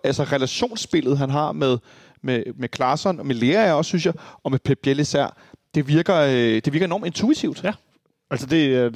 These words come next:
Speaker 2: han, ja, han, <laughs> det må man sige. Øh, for det, vi har også set i, øh, tidligere kampe jo, øh, at han har, øh,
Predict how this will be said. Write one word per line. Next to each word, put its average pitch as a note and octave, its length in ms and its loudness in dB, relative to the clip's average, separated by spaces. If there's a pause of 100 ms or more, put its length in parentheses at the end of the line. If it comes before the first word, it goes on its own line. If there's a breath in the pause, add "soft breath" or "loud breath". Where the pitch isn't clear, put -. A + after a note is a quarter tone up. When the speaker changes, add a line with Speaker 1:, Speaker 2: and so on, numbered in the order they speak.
Speaker 2:
han, A#2 260 -6
ja, C#3 100 0
han, D3 280 -8
<laughs> E3+ 120 -10
det F#3+ 100 2
må F3 200 -2
man A#2 120 -6
sige. C#3 260 -8 (400 loud breath)
Øh, C3 200 0
for A2+ 60 -10
det, C3 180 -4
vi C3 60 0
har C3+ 60 2
også D#3+ 140 0
set E3+ 140 -2
i, B2+ 40 -6 (140)
øh, C3+ 140 -2 (160)
tidligere D#3 400 0
kampe C3+ 300 -4
jo, A2+ 400 -4
øh, - 220 -6
at A#2+ 100 -4
han A#2+ 160 -6
har, C#3+ 400 -2
øh, F#2 320 -8